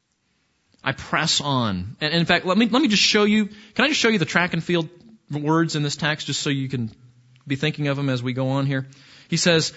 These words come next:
"Not that I've al-, already obtained it, nor have I become perfect, but I press on." That's a track term.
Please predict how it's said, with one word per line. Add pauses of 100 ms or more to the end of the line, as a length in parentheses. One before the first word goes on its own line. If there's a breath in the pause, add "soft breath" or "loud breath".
(220 loud breath)
"Not
that
I've
al-,
already
obtained
it,
nor
have
I
become
perfect,
but
I
press
on."
That's
a
track
term.